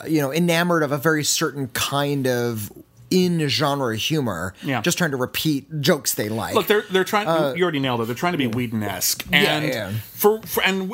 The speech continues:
Speaker 2: and Joss Whedon and all of the writers on his staff, most of whom have gone on to other great things as well, so I'm not gonna give him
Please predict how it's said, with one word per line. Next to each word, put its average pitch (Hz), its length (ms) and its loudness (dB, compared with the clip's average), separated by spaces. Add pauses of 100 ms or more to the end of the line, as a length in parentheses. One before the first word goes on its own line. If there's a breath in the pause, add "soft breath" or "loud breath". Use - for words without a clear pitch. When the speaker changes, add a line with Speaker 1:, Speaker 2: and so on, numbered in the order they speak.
Speaker 2:
and 202 100 0
Joss 254 240 0
Whedon 226 220 0
and 170 160 -2
all 262 260 0
of 247 60 0
the 226 80 4
writers 180 340 2
on 151 140 -2
his 135 160 -6
staff, 113 260 0
most 156 340 2
of 170 100 -2
whom 160 200 -2
have 135 160 -4
gone 131 240 0
on 123 280 0
to 120 440 -4
other 127 260 0
great 120 380 -2
things 120 340 -2
as 110 140 -4
well, 87 300 -6
so 113 180 -4
I'm 113 80 -4
not 131 100 -2
gonna 127 140 -6
give 117 220 -2
him 110 60 -6